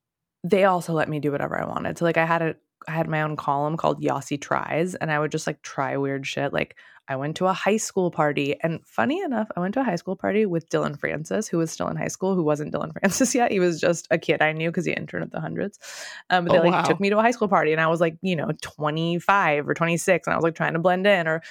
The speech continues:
Speaker 1: just, like, silly stuff. Like, I went to, like, a fortune teller to find out who my husband would be, and they let me do that kind of stuff. And I also got to interview cool musicians, and I interviewed Katy Perry for their last issue for the cover, and they kind of let me do it in that way, which was fun.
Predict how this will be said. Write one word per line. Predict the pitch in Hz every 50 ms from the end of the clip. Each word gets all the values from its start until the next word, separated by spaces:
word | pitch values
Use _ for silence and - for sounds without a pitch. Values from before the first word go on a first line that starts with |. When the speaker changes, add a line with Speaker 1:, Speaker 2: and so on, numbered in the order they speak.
| - _
Speaker 1:
just, | - 480 -
like, | 508 381 -
silly | - - - - 254 214 190 185
stuff. | 175 - 165 151 151
Like, | 170 160
I | 165 160
went | 156 151 156 160 -
to, | 180
like, | 180 175 170 -
a | 175 170 165 160
fortune | 165 - - 208 202 - 202 180 170
teller | - 156 151 151 156
to | 156 151
find | - 151 147 151
out | 151 156 165 170
who | 160 170
my | 170 170 170
husband | 175 226 220 190 165 165 156 156
would | 147 147 147
be, | 147 147 147 147 147
and | 143 139 - - - - - - _
they | - 202
let | 226 226
me | 233 214
do | 175
that | 156 185 190 -
kind | 202 185
of | 175
stuff. | 208 196
And | - 202
I | 196 202 196 -
also | - 208 208 233
got | 214 226
to | 208 196
interview | - 185 180 175 160 165 160
cool | - - 160 156
musicians, | 151 151 143 156 156 147 185 196 190
and | - 165 165
I | 156
interviewed | - 165 170 175 175 185 180 -
Katy | - 160 - - 156
Perry | - - 147 - - - -
for | - -
their | - 90 85
last | - - 160 160 - - - - _ _ _ _ _ _ _ _ _ _ _ _
issue | - 170 - - 151 160
for | 156 - -
the | 170 151 151
cover, | 151 - 175 170 165 -
and | 92 - 160 160
they | 170
kind | 160 - - 170 160
of | 165 156
let | 160 156 -
me | - 156 151 147 147 - _ _ _ _ _ _ _ 160
do | 143 - 156 151 147
it | 147 143 -
in | - 147 139 135
that | - - - -
way, | - 69 - -
which | - - -
was | - - -
fun. | - - - 214 196